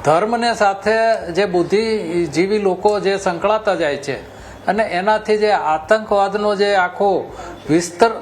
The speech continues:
એનો ક્ષેત્રફળ એટલું બધું વિશાળ વધતું જાય છે.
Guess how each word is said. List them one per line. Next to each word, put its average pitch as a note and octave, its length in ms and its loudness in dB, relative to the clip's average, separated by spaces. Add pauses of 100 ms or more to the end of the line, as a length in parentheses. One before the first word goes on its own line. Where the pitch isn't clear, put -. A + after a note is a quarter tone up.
(220)
એનો G#3 360 0 (280)
ક્ષેત્રફળ A3 600 0
એટલું G#3 280 0
બધું G#3 580 0
વિશાળ A3 420 2
વધતું F3+ 420 -2
જાય F3 200 0
છે. A#2 320 -8